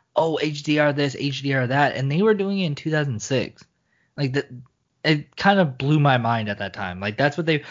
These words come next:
don't get me wrong, it's not very good, but it's just weird that they were doing that then, you know?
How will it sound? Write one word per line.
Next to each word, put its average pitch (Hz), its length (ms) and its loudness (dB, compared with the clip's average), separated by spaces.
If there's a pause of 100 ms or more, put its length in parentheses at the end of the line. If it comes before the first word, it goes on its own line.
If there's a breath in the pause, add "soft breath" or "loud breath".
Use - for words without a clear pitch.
(180 loud breath)
don't 165 140 4
get 151 100 2
me 110 80 -4
wrong, 123 280 2
it's 104 140 -8
not 113 140 -6
very 101 160 -4
good, 101 500 -2
but 113 200 -4 (140)
it's 131 220 -8
just - 200 -12 (120)
weird 147 360 -2
that 123 80 -10
they 120 160 0
were 104 260 -6 (400)
doing 127 220 -4
that 131 140 0
then, 131 280 0
you 95 100 -10
know? 104 160 -4